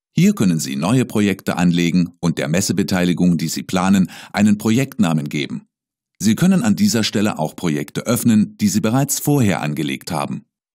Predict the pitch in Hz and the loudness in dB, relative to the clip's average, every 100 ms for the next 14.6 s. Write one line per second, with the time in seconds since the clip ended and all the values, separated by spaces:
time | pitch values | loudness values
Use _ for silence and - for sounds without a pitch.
0 | _ _ _ - 80 90 78 80 78 67 | _ _ _ -8 -2 0 0 0 -2 -2
1 | 82 127 127 107 113 107 101 - _ - | 0 0 0 0 0 0 0 -6 _ 2
2 | 98 151 160 117 92 87 92 101 87 80 | 4 4 2 0 2 0 0 -2 -2 -2
3 | 87 85 85 85 80 76 71 82 101 123 | 0 0 0 0 0 -2 -4 -2 0 -2
4 | - _ _ - 160 185 160 175 - 202 | -4 _ _ 0 0 0 -2 -4 -2 0
5 | 202 107 87 - 101 104 98 117 117 - | 0 0 -2 -2 0 2 2 4 2 2
6 | 147 160 156 113 107 92 87 80 76 80 | -2 2 4 4 2 0 0 0 0 -2
7 | 87 90 82 90 - - 82 76 71 92 | 0 0 0 -2 -4 -4 -4 -4 -2 -2
8 | 113 120 117 92 85 - 82 107 120 110 | 0 0 0 0 -2 -2 -2 -2 0 0
9 | 95 78 - _ _ _ _ _ - 95 | -2 -4 -10 _ _ _ _ _ -2 2
10 | 180 165 104 92 78 - - 156 - 90 | 2 2 2 0 -2 -4 -2 -2 -2 -4
11 | - 80 104 - - 95 95 - - - | -2 -2 0 -2 0 0 0 -2 -10 -2
12 | 139 160 127 180 190 196 - - - - | 2 2 2 0 0 -2 -4 -14 -10 -8
13 | - 92 101 147 135 135 98 87 - 123 | -2 0 0 0 -2 -2 -2 -2 -2 -4
14 | - 117 - 76 67 | 0 0 0 -6 -6